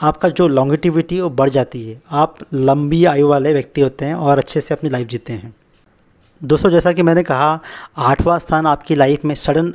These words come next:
अप्स, सडन डाउन लाता है, फ्लक्चुएशन करता है, अचानक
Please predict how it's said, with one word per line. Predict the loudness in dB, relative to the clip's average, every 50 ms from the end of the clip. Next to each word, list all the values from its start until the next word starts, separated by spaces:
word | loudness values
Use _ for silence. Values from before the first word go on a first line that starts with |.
| -4 0
अप्स, | 0 0 0 -2 -6
सडन | -6 -4 -2 -2 0 0 2
डाउन | 2 2 2 2
लाता | 0 0 0 -2 -4
है, | -4 -4 -6 -12 _ -20 -20 -20 -20 -20 _ -6
फ्लक्चुएशन | -4 -2 -2 0 0 2 2 2 2
करता | 0 0 0 0 0 0
है, | 0 0 -2 -4 -6 -10 -18 -20 -12 -10
अचानक | -6 -2 -2 -2 -2 0